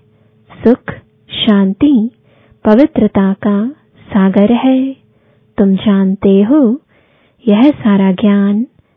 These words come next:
परमपिता परमात्मा इस शरीर द्वारा दे रहे हैं। तो जरूर यहाँ आएंगे ना। पतितों को पावन प्रेरणा से कैसे बनाएंगे?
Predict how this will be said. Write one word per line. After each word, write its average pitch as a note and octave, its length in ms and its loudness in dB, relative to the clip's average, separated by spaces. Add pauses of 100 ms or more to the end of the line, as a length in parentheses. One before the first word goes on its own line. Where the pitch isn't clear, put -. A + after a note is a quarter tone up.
(180)
परमपिता G#3 680 2
परमात्मा G3+ 1000 -2 (520)
इस D#4 80 0
शरीर G3 640 0
द्वारा A3 600 0 (500)
दे G#3 220 2
रहे G#3 340 0
हैं। C4 440 -2 (600)
तो G3+ 240 4
जरूर G3+ 520 4 (500)
यहाँ G#3 380 0
आएंगे G#3 540 0
ना। B3+ 400 -4 (580)
पतितों G3+ 520 -2
को G3+ 180 -2 (100)
पावन G#3 520 0 (300)
प्रेरणा G3 560 2 (100)
से D4+ 180 2 (480)
कैसे G#3 420 0
बनाएंगे? G#3 720 0